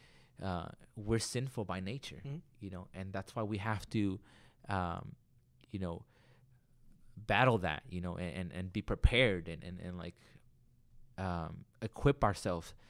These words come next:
Speaker 1: so that we don't follow in that direction. Because, again, it, it's about where are you going, you know,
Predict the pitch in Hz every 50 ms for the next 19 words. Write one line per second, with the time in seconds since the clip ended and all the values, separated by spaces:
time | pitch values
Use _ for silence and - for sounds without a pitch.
0 | - - - - - - 107 104 95 104 95 104 101 95 - 110 107 127 131 120
1 | - - - - - - - - - _ - - - - 107 104 98 98 95 90
2 | 90 90 87 87 90 90 80 78 - - 82 87 - - 92 - - - - -
3 | - 110 95 120 120 120 107 98 92 - - - - 104 107 107 104 98 90 95
4 | 95 104 110 120 113 107 101 82 - 92 87 - - - - - - - - -
5 | - 98 90 87 85